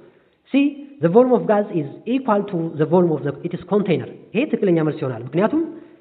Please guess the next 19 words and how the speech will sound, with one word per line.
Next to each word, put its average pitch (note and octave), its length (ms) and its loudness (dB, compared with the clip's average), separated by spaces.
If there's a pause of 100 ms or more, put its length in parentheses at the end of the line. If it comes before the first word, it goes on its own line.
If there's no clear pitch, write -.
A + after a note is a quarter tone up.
(800)
እ፣ E3 120 4 (200)
gases B3+ 320 2
have F3+ 260 2 (180)
no F3+ 160 4 (160)
definite B3 600 -6 (300)
shape A#3+ 300 -2
and D3+ 180 -2
volume። B2 340 -2 (540)
So, A3+ 80 4 (440)
gases G#3+ 460 0 (140)
assumes F#3+ 640 -2 (100)
the D#3 200 0
shape - 400 -6 (380)
and D#3 160 -2
the C#3 180 -2
volume G#3+ 340 4
of D#3+ 140 -4
the C#3 140 -8
container። B2+ 420 -8